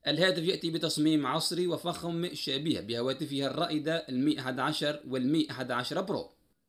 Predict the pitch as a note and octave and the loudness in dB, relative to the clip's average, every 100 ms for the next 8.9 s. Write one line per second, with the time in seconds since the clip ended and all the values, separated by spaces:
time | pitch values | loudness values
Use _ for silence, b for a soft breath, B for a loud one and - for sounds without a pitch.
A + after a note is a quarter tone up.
0 | _ - D#3 A2+ B2+ C#3 - F3+ D#3 C#3 | _ 2 2 2 -2 0 0 -2 -2 2
1 | D3+ D3+ D#3 D3 D3 F3+ - D#3 D3+ D3+ | 2 2 0 0 2 0 -2 -4 0 0
2 | D3+ G2+ G2 A2+ - D3 C#3+ C#3 G3 D#3+ | 2 -2 -4 -8 -4 -4 0 2 4 2
3 | - - - _ C#3 E3 G3 G#3 - - | 0 -12 -18 _ 0 0 2 2 0 -4
4 | - E3 E3 F3 F#3 C#3+ B2 C#3+ C3+ B2+ | -4 -2 0 2 0 -2 -4 -4 -2 0
5 | C#3+ C#3 C3 C#3+ E3+ E3 F3+ G3 - C3 | 0 -2 -6 -2 -2 0 -2 -4 -4 -4
6 | B2 C#3 E3+ D3+ D#3+ C#3 C3+ C#3 E3 C3+ | -2 0 0 -2 -4 -4 -6 -4 -6 -4
7 | C#3 C3+ E3 E3+ F3 C3 C3 B2 D#3 C#3+ | -6 -2 -2 0 -2 -2 -2 -2 0 0
8 | C#3+ E3 D3+ E3+ E3+ A3 C3 F#2+ - | -2 -4 -4 -2 -2 -2 -2 -2 -6